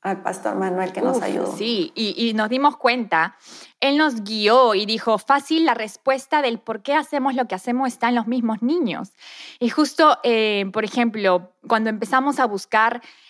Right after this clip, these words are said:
Speaker 2: eh, el por qué hacemos campamentos cada año, queríamos buscar una, obviamente que sabíamos que, que por, por qué lo hacíamos, pues, pero queríamos buscar una frase, eh, una frase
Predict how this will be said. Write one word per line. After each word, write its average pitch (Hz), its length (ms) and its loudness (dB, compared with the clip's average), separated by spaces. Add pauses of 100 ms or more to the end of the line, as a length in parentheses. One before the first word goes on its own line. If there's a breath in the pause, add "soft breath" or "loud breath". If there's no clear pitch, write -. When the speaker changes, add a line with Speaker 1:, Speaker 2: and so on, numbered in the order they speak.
(140 loud breath)
Speaker 2:
eh, 196 600 -2
el 226 140 2
por 220 220 -4
qué 277 100 0
hacemos 277 800 -2 (100)
campamentos 208 920 -2
cada 214 320 -2
año, 196 500 -2 (180)
queríamos 262 400 0
buscar 220 360 -2
una, 208 180 0
obviamente 170 480 0
que 170 80 -6
sabíamos 165 500 -4
que, 151 240 -14 (440 soft breath)
que 151 400 -4
por, 170 200 0
por 180 140 -2
qué 202 120 -4
lo 196 80 0
hacíamos, 226 420 0
pues, 220 160 -2
pero 196 160 0
queríamos 262 400 0
buscar 214 240 -6
una 226 180 -2
frase, 233 640 -2 (420 loud breath)
eh, 165 680 -2 (720)
una 254 240 2
frase 254 760 -2